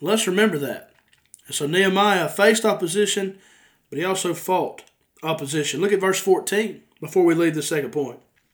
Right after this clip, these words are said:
"Nehemiah looked, and he arose, and he said to the nobles, to the leaders, to the rest of the people, 'Do not be afraid of them. Remember the Lord,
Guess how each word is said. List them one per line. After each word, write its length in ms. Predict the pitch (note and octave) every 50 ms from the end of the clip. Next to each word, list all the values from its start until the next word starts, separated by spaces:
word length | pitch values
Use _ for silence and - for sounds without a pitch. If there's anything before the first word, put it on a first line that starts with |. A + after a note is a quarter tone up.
| _ _ _ - _ _ _ _ _ _ _ _ _ _ _ _ _ _
"Nehemiah 460 | E3 F#3 G3+ G3 F#3+ F#3+ G3 F#3 F3
looked, 340 | F3 F#3 G3+ G#3 G#3 F#3+ F#3+
and 140 | F#3+ E3 F3
he 80 | F3+
arose, 400 | E3 D#3+ E3+ F3+ F#3+ G3 G3 F#3+
and 80 | F#3 E3+
he 60 | D#3
said 240 | D#3 - F#3+ G3 F#3+
to 60 | F3
the 120 | D#3+ D3+ C#3+
nobles, 460 | D#3+ F3 F#3+ F#3+ F#3+ G3 F#3+ F#3+ -
to 60 | D#3
the 80 | D3 D3
leaders, 360 | D#3+ F3+ F#3+ G3+ G3 - -
to 80 | D#3+
the 80 | D3 D3
rest 260 | F3+ F#3+ G3 F#3+ -
of 100 | E3 D3
the 80 | - G3
people, 320 | G#3 F#3+ - G#3 G3 G3 - - - - - - D3+
'Do 160 | E3 F3 E3 D#3+
not 280 | E3 F3 G#3 A3 A3
be 140 | G3+ G#3+ A3+
afraid 360 | G#3+ A3 - A#3 A3+ A3 G3
of 100 | E3 D3+
them. 260 | E3 D#3 C#3+ A2 - - _ _ _ _ _ _ _ _ _ _ _ _
Remember 840 | C3 C#3 C#3+ D3+ E3 F#3+ G#3+ A3+ A3+ A3+ A#3+ A#3+ A#3+ A3+ - _ _
the 120 | D#3 D#3 C#3+
Lord, 500 | C#3+ E3 F3+ E3+ D3 A#2+ G2+ F2 -